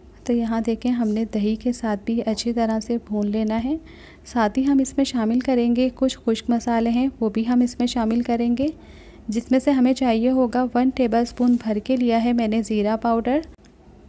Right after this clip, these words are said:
साथ ही हमें चाहिए यहाँ पर फ्रेश कुटी हुई काली मिर्च, तकरीबन हमने लिया है यहाँ पर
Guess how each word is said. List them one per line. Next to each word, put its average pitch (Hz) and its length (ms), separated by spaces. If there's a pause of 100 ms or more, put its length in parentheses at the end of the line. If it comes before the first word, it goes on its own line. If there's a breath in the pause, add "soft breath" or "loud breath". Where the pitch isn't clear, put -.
(180)
साथ 226 300
ही 254 60
हमें 254 240
चाहिए 240 360
यहाँ 226 340 (100)
पर 262 160 (1080 loud breath)
फ्रेश 247 400
कुटी 240 280
हुई 240 260
काली 220 360
मिर्च, 311 440 (720)
तकरीबन 226 420
हमने 247 280
लिया 233 240
है 247 120
यहाँ 226 260
पर 277 280